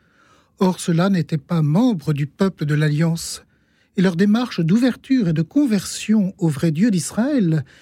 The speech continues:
est en soi un signe et aurait dû être perçue comme telle par cette génération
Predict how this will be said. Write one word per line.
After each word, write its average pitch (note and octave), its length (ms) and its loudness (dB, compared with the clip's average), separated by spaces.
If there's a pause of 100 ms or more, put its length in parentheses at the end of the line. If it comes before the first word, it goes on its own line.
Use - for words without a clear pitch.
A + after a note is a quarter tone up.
(200)
est A3 200 2
en F#3 80 2
soi A3+ 460 -2
un D#3+ 120 2
signe D3 540 0 (460)
et F#3 100 4
aurait E3+ 640 0
dû D#3+ 160 0
être E3 220 -2
perçue E3+ 420 -4
comme C#3+ 220 -2
telle B3 240 0
par E3+ 200 -6
cette F3+ 180 -2
génération D#3+ 640 0